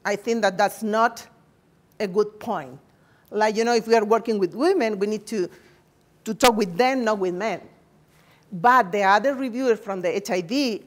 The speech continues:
they found that really that was an asset, was a good idea to know what men think about H I V. And one of the interview,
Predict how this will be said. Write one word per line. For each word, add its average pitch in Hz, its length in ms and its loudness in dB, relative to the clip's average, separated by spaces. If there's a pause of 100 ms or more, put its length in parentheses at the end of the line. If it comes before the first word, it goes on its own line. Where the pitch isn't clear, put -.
(160)
they 202 220 0
found 202 400 -4
that 180 260 0 (260)
really 240 480 0
that 202 200 2
was 202 300 -4
an 196 100 -4
asset, - 600 0 (340)
was - 420 -6 (300)
a 196 80 0
good 214 180 2
idea 220 500 2
to - 140 -6
know 226 300 4
what 240 280 2
men 220 280 -4 (260)
think 440 540 -4
about 175 440 -2
H 196 200 -10
I 180 100 -4
V. 131 240 -18 (1900)
And 226 160 -2
one 240 180 4
of 240 100 -6
the 247 200 2
interview, 233 640 -2